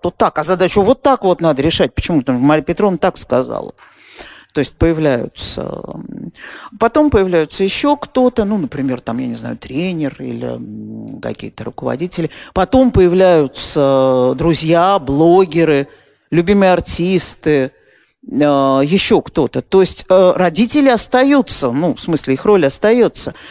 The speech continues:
но она уже всего лишь сектор. То есть мы вот,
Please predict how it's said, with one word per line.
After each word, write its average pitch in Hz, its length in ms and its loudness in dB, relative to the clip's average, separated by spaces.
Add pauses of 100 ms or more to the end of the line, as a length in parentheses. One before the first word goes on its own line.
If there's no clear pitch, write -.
(200)
но 277 500 6
она 285 500 2
уже 269 920 4 (480)
всего 233 540 0
лишь 247 580 2 (380)
сектор. - 580 -4 (460)
То 131 100 -4
есть - 240 -8
мы 139 280 0
вот, 107 340 -14